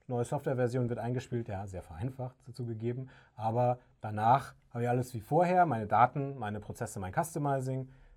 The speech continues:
ist noch so da wie vorher, ich muss die zwingenden Anpassungen machen, dann ist das kein Zurück zum Standard innerhalb dieses Vorgehens, wogegen ein Greenfield Approach, Neuinstallation, Neuaufbau des Systems, leeres System installieren und dann mal so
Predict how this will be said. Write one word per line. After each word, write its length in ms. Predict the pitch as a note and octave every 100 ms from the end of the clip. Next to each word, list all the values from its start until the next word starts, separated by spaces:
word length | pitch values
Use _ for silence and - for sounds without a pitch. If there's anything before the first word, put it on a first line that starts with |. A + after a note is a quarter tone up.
| _
ist 200 | B2+ -
noch 120 | G#2
so 160 | - G2
da 220 | F2+ F2+
wie 80 | F2+
vorher, 580 | - C3 D3+ E3+ F#3 F3+
ich 160 | -
muss 220 | G2 F2+ -
die 240 | E2+ G2+ _ _ _ _ _ _ -
zwingenden 420 | - A2 G#2 F#2
Anpassungen 540 | G#2+ B2+ D#3+ D#3+ E3+
machen, 340 | F3 D#3+ G#3+ G#3+ - _
dann 180 | - A#2+
ist 180 | A#2 -
das 140 | D#3
kein 220 | - G3+ -
Zurück 360 | C#3 B2 B2
zum 160 | - A#2
Standard 720 | - A2+ B2 C3 C3 C3 - _ _ _ _ _ _ _ _ -
innerhalb 540 | C#3 C3+ A#2+ B2 A2+
dieses 340 | B2 G#2 G2+
Vorgehens, 760 | - F#3 F3 G#2 F2+ E2+ - - -
wogegen 460 | G2 G#2 F#2+ G2+
ein 160 | F#2+ F#2
Greenfield 720 | A#2 C#3 B3 A3+ - B2+ A2+
Approach, 540 | G#2+ - G2+ G2 - _ _ _ _ _ _ _
Neuinstallation, 1200 | A2 B2 G3+ A3+ C#3 B2+ - A2+ G#2+ - G#2+ G2+
Neuaufbau 680 | G2+ B2 D#3+ A#2+ A2+ A2+ G#2+
des 180 | G2+ G2
Systems, 520 | G#2 - G3 G#3 -
leeres 320 | G#2+ G#2+ G#2+
System 320 | A2+ - D3+ C#3+
installieren 560 | B2 - A#2+ B2 B2+
und 140 | G2+ G2+
dann 200 | G2+ G2+
mal 220 | G2+ G2
so 320 | G2 G2+ G2